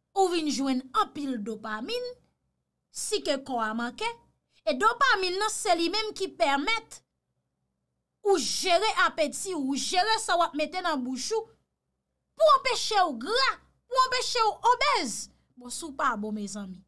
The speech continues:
kad nan kisa w ap tonbe se pa fòt ti jèn yo, non. Si n wè pandan dènye moman yo seksi epi yo renmen bo, <laughs> byenke genyen k pase machin sou yo, men yo bon, yo bon anpil. En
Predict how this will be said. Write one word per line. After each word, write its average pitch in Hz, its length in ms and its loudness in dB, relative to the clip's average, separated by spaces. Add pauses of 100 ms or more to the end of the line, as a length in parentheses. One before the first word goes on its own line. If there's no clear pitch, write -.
(120)
kad 269 100 -12
nan 277 160 -6
kisa 277 300 -10
w 175 80 -20
ap 165 140 -20
tonbe 220 260 -18 (1040)
se 392 160 -12
pa 403 160 -6
fòt 294 240 -10
ti 294 160 -6
jèn 240 240 -6
yo, 254 100 -6
non. 311 140 -8
Si - 160 -10
n 285 80 -4
wè 277 100 -6
pandan 247 240 -8
dènye 240 280 -6
moman 226 260 -6
yo 226 140 -6
seksi - 560 -10
epi 226 120 -16
yo 220 80 -16
renmen 208 380 -20
bo, 202 80 -20 (560)
<laughs> 294 1300 -12
byenke 349 240 -8
genyen 269 220 -6
k - 60 -18
pase 254 280 -6
machin 240 400 -8
sou 226 180 -12
yo, 294 140 -6
men 226 320 -12
yo 302 180 -4
bon, 320 220 -8 (640)
yo 427 80 -10
bon 381 220 -8
anpil. 302 260 -20 (540)
En 370 100 -2